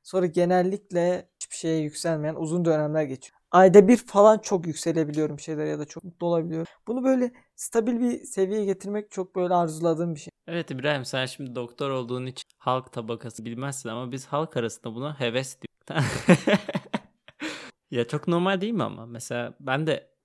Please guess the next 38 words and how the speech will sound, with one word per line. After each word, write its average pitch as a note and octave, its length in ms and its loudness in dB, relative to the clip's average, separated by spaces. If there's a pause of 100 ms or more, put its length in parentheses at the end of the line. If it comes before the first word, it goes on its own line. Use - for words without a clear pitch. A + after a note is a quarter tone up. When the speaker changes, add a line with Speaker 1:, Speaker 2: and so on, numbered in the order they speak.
Speaker 2:
hiç C#3 280 -10
yaşamadığım C3 440 -4
k-, - 100 -18 (100)
kadar B2 460 -8 (200)
heves A#2+ 480 -4
deniyorum G#2+ 400 -6
bir G#2 40 -20
şey. - 100 -20 (100)
Ama C#3 200 -8
hani A#2 220 -6
heves A#2+ 400 -6
olarak G#2 400 -10
kalıyorsa. G#2 420 -8
Çünkü C3 420 -10 (260)
ne B2 60 -10
yapayım? A2+ 400 -10
Yani G#2+ 280 -12
evdeyken A#2+ 720 -6
pek - 240 -10
bir A#2+ 40 -10
motivasyon A#2 580 -8
bulamıyorum. A2 400 -6 (220)
Bu B2+ 60 -2
arada G3 140 0
şaka - 280 -4
maka F#3+ 180 2
gideceğiz E3 380 -2
ha D#3 260 -4 (120)
gibi. A2 260 -10 (220)
Aşı A#2+ 300 -8
bayağı D3+ 280 2
hızlandı D#3+ 340 -4
İbrahim. F3+ 300 -6 (320)
Ne A#2+ 80 -6
yapıyorlar? D#3 360 -4
Herkes C3+ 340 -4
aşı D#3 260 -6
ol-, F3 140 -6